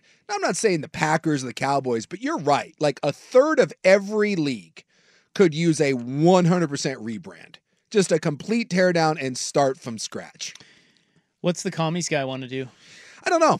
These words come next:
Speaker 1: I just, it, it's, it is a, a well-known thing that he doesn't want to be the Commanders. And who can blame him? You spend s-, here's my thing, too. If you spend seven billion dollars on buying something, this is the Elon Musk thing.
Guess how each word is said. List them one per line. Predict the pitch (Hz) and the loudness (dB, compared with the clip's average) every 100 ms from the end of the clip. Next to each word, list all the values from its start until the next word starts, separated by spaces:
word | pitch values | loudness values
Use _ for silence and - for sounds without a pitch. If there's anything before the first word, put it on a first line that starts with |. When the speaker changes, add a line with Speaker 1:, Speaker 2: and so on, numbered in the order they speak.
| _ - | _ -4
Speaker 1:
I | 139 | -4
just, | 143 151 | -4 -2
it, | 156 160 | 0 0
it's, | 147 - 160 | -2 -4 -2
it | 151 | 0
is | 139 120 131 | 0 0 2
a, | 127 127 | 2 2
a | 127 | 2
well-known | 147 156 156 143 | 6 6 4 0
thing | 131 127 | 0 -4
that | 120 | -2
he | 117 | -4
doesn't | 101 123 117 - | -2 -2 -2 -10
want | 113 110 107 - | -8 -8 -8 -12
to | - | -12
be | 98 101 | -10 -12
the | 87 98 92 | -10 -12 -14
Commanders. | - 101 - 170 190 - | -14 -14 -14 -16 -14 -6
And | 233 226 | -6 -4
who | 277 262 | -6 -6
can | 285 208 | -8 -8
blame | 170 196 277 | -8 -6 -6
him? | 220 - _ _ _ _ - | -8 -12 _ _ _ _ -16
You | 277 | -8
spend | 349 440 392 | -4 -2 -2
s-, | - - - | -2 -4 -2
here's | 220 349 285 | -2 -2 -2
my | 196 | -2
thing, | 160 180 | 0 -2
too. | 143 160 113 _ - _ | 0 -2 -2 _ -20 _
If | 196 170 | 0 0
you | 269 403 | -2 -6
spend | - 240 214 196 | -2 2 2 2
seven | - 175 170 170 | 2 0 2 0
billion | 151 151 147 | 2 2 0
dollars | 131 131 131 | 2 2 0
on | 131 113 | -2 -6
buying | 110 120 123 | -6 -4 -4
something, | 135 120 160 | -4 -4 -6
this | 285 311 | -4 -6
is | 233 | -6
the | 135 135 | -6 -4
Elon | 135 117 104 | -2 -2 -4
Musk | 107 151 - | -2 -4 -4
thing. | 82 104 | -16 -16